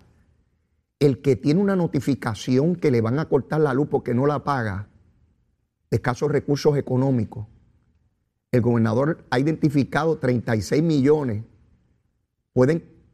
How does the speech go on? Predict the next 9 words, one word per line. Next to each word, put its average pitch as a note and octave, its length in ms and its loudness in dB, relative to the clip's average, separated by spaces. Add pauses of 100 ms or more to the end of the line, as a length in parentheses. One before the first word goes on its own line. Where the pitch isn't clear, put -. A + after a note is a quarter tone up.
(140)
tener C3+ 260 0
hasta B2+ 360 -4 (520)
mil C#3+ 260 2
doscientos D#3 480 0
dólares. C3 420 0 (960)
Usted - 280 2
los A#3+ 100 -2
puede E3+ 180 0
solicitar F#3 560 0